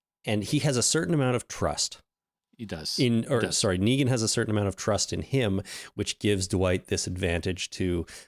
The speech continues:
Speaker 1: manipulate the situation sometimes.
Speaker 2: Yeah. And remember that, uh, a, a friend of mine, uh, once said that power is the ability to do work,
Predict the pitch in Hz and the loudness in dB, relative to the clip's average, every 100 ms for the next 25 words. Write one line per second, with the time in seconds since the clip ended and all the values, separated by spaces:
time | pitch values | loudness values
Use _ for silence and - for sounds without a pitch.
0 | _ 98 90 - 87 82 - - - 90 | _ -2 -2 0 0 0 -2 -4 -4 -2
1 | 82 80 85 80 - _ - 82 - 50 | -2 -2 -4 -6 -10 _ -6 -4 -6 -12
2 | 50 - _ _ _ _ - 82 _ - | -16 -20 _ _ _ _ -20 -20 _ -20
3 | - - - 123 123 - 180 170 139 156 | -18 -20 -6 -4 -4 -6 -8 2 4 4
4 | 156 131 123 - - 113 110 110 - _ | 4 4 4 0 2 4 4 2 -4 _
5 | 285 302 214 127 - - 139 156 151 131 | -20 -14 -10 -10 -10 -10 -4 0 2 4
6 | 123 120 127 120 120 120 113 - 120 107 | 4 4 4 0 0 0 0 2 0 0
7 | 101 - 135 147 170 147 127 120 107 104 | -4 0 2 6 6 6 4 4 0 4
8 | 107 107 104 95 107 87 - 117 139 143 | 4 4 0 -2 -6 -8 2 4 6 4
9 | 190 - | 2 -2